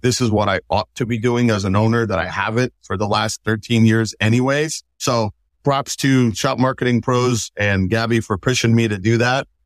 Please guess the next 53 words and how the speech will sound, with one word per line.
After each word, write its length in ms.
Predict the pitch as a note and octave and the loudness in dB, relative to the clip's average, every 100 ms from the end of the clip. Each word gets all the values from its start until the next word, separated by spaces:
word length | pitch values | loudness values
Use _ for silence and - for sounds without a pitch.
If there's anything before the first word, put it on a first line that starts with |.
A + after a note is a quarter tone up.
| - | -8
It's 140 | F#2 | -4
been 160 | B2+ A#2+ | 0 0
a 80 | |
great 360 | F2 A2 A2+ A#2+ _ - | 0 0 0 -2 _ -6
deal. 360 | G#2+ G#2+ A#2 - | -2 0 -2 -4
And 440 | G2+ G2+ F#2+ F#2 F2 | -4 -2 0 -2 -4
the 100 | E2+ | -6
chamber 420 | - C3+ D3 B2 | -2 0 0 0
actually 380 | A#2 A2+ A2 G2 | -2 0 2 4
welcomed 400 | G#2 A2+ G2 G2 | 2 0 -2 -2
us, 160 | F2+ | -2
like 120 | F2 | -6
I 60 | F2 | -8
said, 240 | F2 D#2 | -8 -8
with 140 | D#2+ E2+ | -6 -2
open 260 | G#2+ A2+ | 0 2
arms, 320 | A2 A2 A2 F#2+ | 2 2 -2 -6
and 160 | F#2 - _ - | -8 -10 _ -4
they 120 | A2 | -2
gave 160 | A2 A2 | 0 0
us 120 | A2 | 0
some 140 | G#2 | 0
ideas 480 | F#2+ F2+ G#2+ G#2+ G2 | 0 -2 0 0 -2
of 80 | F#2 | -4
what 160 | G2 | -4
they 140 | F#2+ G2+ | -2 -4
can 180 | - F#2+ | -4 0
do. 180 | G2 | 2
A 40 | F#2 | 4
lot 220 | F#2+ G#2+ | 2 2
of 60 | G2 | 2
the 80 | |
members 400 | G2 G#2+ G#2 G2 | 2 2 0 -4
showed 300 | G2 G2+ G2 | -4 -2 0
up. 240 | G2 G2 - _ - | 2 0 -4 _ -4
And 100 | G#2 | -2
I'm 140 | A#2 | -2
sure 260 | A#2+ - D#3 | -2 0 0
this 160 | C#3+ C3+ | -2 -2
is 120 | A#2 | 0
gonna 200 | B2+ A#2 | 0 -2
carry 400 | - C3 A#2+ A2+ | -2 0 0 0
on 480 | A2+ C3 B2 A2 G#2+ | 0 -2 -2 -2 -2
into 460 | - G#2+ G#2 A2 G2 | 0 -2 -2 -6 -6
what 260 | F2+ G#2+ - - | -2 -2 -2 -8
the 80 | F#2 | -2
goal 340 | A2 A#2 A2+ | 0 2 2
of 160 | F#2+ E2+ | -2 0
being 340 | A#2+ A#2+ G2+ | 2 2 0
in 160 | F#2 F#2+ | -2 -4
a 60 | |
chamber 420 | - G2+ G2 F#2 - | -4 -4 -2 -2 -2
is, 400 | A#2+ G2+ F#2+ | 0 0 -4